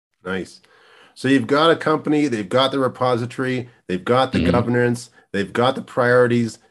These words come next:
Speaker 1: they've got the K P Is, everything that you've listed and more. There's this big gap that I notice between companies
Speaker 2: <laughs>
Speaker 1: that want to be data-driven and those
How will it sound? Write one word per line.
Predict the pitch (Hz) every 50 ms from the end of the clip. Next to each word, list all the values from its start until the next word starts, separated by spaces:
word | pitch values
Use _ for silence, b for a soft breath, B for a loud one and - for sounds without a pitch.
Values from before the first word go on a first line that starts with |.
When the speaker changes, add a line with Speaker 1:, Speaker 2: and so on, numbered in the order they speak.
| _
Speaker 1:
they've | - 92 90 87
got | - 131 131 131
the | 139 139
K | - - 127 127 117
P | - 123
Is, | 123 117 117 113 107
everything | 131 131 143 143 143 139 139 135
that | 123 117
you've | 110 120 120 104
listed | 107 117 117 113 - - 113 107 98 92
and | 95 98 98 101
more. | 104 117 120 104 87 78 76 - - - B B B B B B B B _ _ _ _ _ _
There's | - 113 113 113 113 113 107 90
this | 98 113 101 -
big | 90 80 - 151 165 139 113 95
gap | 127 135 139 147 139 - - - _ _
that | - 104 104 101
I | 101 101
notice | 101 104 107 104 104 104 98 - -
between | - 90 101 95 - - 107 104 104 98
companies | - - 151 139 - 131 127 120 120 120 113 -
Speaker 2:
<laughs> | - - 92
Speaker 1:
that | - - 101 - - -
want | 95 98 117 135 175 180 185
to | - -
be | 123 120
data-driven | 110 107 98 98 92 90 92 95 87 90 95 92 90 92 _ _ _ _ _ _ _ _ _ -
and | 98 101 107
those | 110 113 113 113 104 - - -